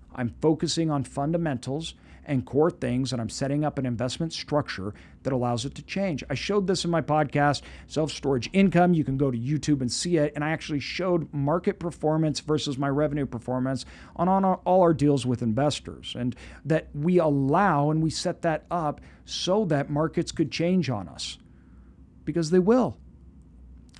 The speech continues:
So if you think value is price, that means you're buying something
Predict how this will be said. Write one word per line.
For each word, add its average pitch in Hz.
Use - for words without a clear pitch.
So 165
if 156
you 180
think 254
value 190
is 131
price, 107
that 165
means 180
you're 151
buying 180
something 131